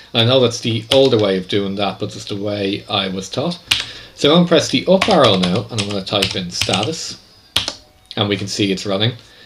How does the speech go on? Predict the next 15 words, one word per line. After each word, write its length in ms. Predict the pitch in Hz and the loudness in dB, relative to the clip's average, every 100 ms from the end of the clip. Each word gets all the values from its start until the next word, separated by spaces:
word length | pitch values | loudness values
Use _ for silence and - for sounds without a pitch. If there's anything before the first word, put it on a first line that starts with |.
| - - - | -20 -20 -6
Next 300 | 160 202 - | 0 0 2
thing 80 | 214 | 2
I'm 60 | 180 | 4
gonna 180 | 120 110 | 2 2
type 320 | 110 98 107 | 0 0 -2
is 80 | 98 | -6
sudo 460 | - 185 190 185 175 - - - - - - - - - - - | -2 2 4 4 4 0 -6 -8 -10 -12 -12 -12 -8 -8 -6 -8
check 480 | - 170 175 - _ - - - - | 2 2 2 -4 _ -8 -8 -8 -6
config 800 | 123 113 113 117 107 110 - - _ - - - - _ _ _ - - - - - - - - _ - - | -4 -4 0 2 2 0 -6 -16 _ -8 -8 -8 -16 _ _ _ -6 -2 -4 -6 -6 -6 -6 -16 _ -6 2
H 360 | 151 170 - | 2 2 -4
T 180 | - 117 | 0 0
T 300 | 110 117 113 - | 2 0 -2 -2
P 280 | 120 107 | -2 -2
D 340 | 92 117 104 98 101 | -4 -2 -2 -2 -4
on. 220 | 123 | -2